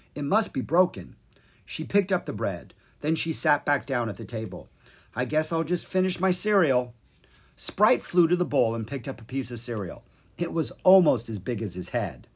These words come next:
Sprite took a tiny bite of the bright blue cereal. "Not bad," he said.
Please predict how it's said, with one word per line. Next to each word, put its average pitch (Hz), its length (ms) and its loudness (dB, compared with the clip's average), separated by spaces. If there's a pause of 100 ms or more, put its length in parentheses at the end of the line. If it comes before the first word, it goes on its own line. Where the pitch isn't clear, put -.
(480)
Sprite 170 440 0
took - 180 -2
a 135 60 -6
tiny 139 340 -4
bite 120 320 -2
of 101 140 -10
the 107 60 -8
bright 107 300 -4
blue 120 200 -6
cereal. 98 480 -6 (280)
"Not 330 380 4
bad," 135 540 2 (160)
he 135 120 -4
said. 123 380 -2